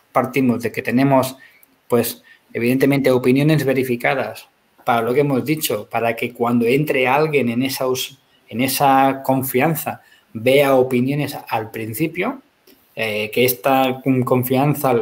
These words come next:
le permita, pues, quedarse más tiempo y dice, "Ostras, pues aquí la gente habla muy bien", y después que le dé esa confianza para poder realizar esa compra o ya que se le quede decir, "Estos tienen muy buena pinta, la semana que viene o para el ane-, para el aniversario de,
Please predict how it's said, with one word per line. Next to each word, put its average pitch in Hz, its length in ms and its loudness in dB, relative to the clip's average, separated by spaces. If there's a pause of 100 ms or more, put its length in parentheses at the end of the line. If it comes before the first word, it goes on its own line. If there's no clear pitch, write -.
(120)
le 117 320 -8
permita, 123 520 -2
pues, - 160 -12
quedarse 120 400 -2
más - 240 2
tiempo 147 240 4
y - 20 8
dice, - 160 -6
"Ostras, 120 320 -8
pues - 160 -20
aquí 95 180 -6
la 117 120 2
gente 131 260 0
habla 123 220 4
muy 123 200 4
bien", 147 300 2 (340)
y 139 120 2
después 147 320 4
que 160 100 4
le 131 120 6
dé 123 160 6
esa 127 200 0
confianza 131 480 -2
para 127 220 -2
poder 117 200 -2
realizar 123 380 0
esa 127 220 -2
compra 139 340 4
o 151 180 8
ya 139 360 0 (120)
que 123 120 -4
se 123 160 -2
le 117 160 -2
quede 131 220 2
decir, 123 340 0
"Estos - 420 -8 (360)
tienen 170 300 4
muy 170 120 4
buena 151 280 2
pinta, 151 460 -8 (240)
la - 80 -10
semana 127 280 -4
que 123 80 -8
viene 165 380 -2
o 123 400 -2
para 120 240 0
el 123 80 0
ane-, 123 260 -2 (140)
para 123 240 2
el 120 60 2
aniversario 123 720 0
de, 139 280 0